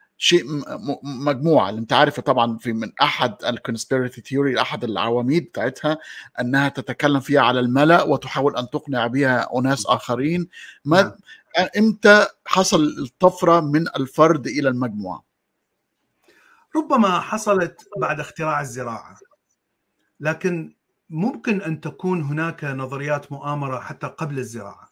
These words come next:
Speaker 2: في ال-، الهانتر gatherer، ال-، ال-، الصيد والبحث عن الطعام. لأنك ما دام، ما دمت تعيش في مجموعة، والمجموعة قد تكون عشيرة أو قبيلة لكن بمستوى قليل، عشرين، ثلاثين شخص. آه،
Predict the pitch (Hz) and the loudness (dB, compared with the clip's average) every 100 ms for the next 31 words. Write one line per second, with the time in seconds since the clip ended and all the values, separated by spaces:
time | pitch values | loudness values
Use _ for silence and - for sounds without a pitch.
0 | _ - 127 123 120 120 113 156 151 135 | _ -12 -10 -8 -10 -10 -6 -6 -6 -8
1 | 123 123 131 113 101 104 - 110 113 113 | -8 -4 -4 -6 -12 -16 -18 -18 -16 -14
2 | 113 117 - 151 147 139 123 120 113 113 | -14 -14 -2 -2 0 -4 -4 -4 -4 -8
3 | _ _ - - - 120 120 117 104 101 | _ _ -8 -6 -6 -8 -10 -10 -14 -14
4 | - _ _ _ _ _ - 180 190 190 | -20 _ _ _ _ _ 2 6 8 6
5 | - 180 175 170 269 269 226 - _ - | 0 0 0 2 2 4 2 -2 _ -8
6 | 147 151 220 247 196 175 147 180 - - | -2 0 0 0 0 0 0 0 -2 -8
7 | 156 143 117 131 160 170 - 98 _ _ | -6 -6 -6 -2 0 -2 -4 -14 _ _
8 | _ _ _ 139 151 156 139 196 160 151 | _ _ _ -4 -2 -2 -2 -2 -2 -4
9 | 151 - 143 170 127 135 - 165 151 120 | -6 -8 -6 -6 -6 -10 -4 -4 -4 -6
10 | 120 131 123 139 127 120 117 135 127 139 | -8 -10 -8 -6 -6 -6 -8 -10 -6 -6
11 | 143 - 127 117 110 - _ _ 135 131 | -6 -4 -4 -4 -8 -16 _ _ -8 -6
12 | 131 101 - - 139 - 160 160 151 139 | -6 -8 -12 -12 -10 -4 -2 -2 -2 -6
13 | 123 - 139 131 120 - - 147 - - | -6 -6 -6 -6 -6 -10 -8 -8 -10 -20
14 | - _ _ _ _ _ _ _ _ - | -20 _ _ _ _ _ _ _ _ -8
15 | 135 139 | -6 -8